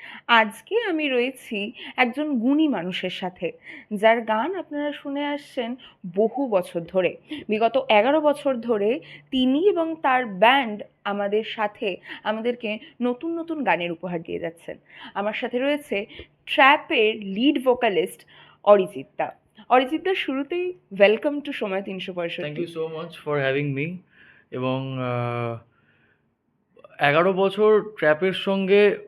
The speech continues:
Speaker 2: এই জার্নিটা, উম, আগে অনেকবার আমি অনেক ইন্টারভিউতে বলেছি, এবং এটা একটা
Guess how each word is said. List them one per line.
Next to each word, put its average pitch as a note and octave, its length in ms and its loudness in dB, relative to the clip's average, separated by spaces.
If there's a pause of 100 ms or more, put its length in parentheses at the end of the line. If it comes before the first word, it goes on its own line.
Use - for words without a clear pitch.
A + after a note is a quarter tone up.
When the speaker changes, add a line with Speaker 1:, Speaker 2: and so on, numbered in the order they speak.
(400)
Speaker 2:
এই D3+ 180 0
জার্নিটা, F3 840 6 (340)
উম, C3 400 -6 (240)
আগে C#3 260 2
অনেকবার E3 420 2
আমি F3 300 2
অনেক D3 540 -2
ইন্টারভিউতে D3 420 -2
বলেছি, C#3+ 460 0 (640)
এবং D3 280 0
এটা D#3 260 4
একটা E3+ 460 4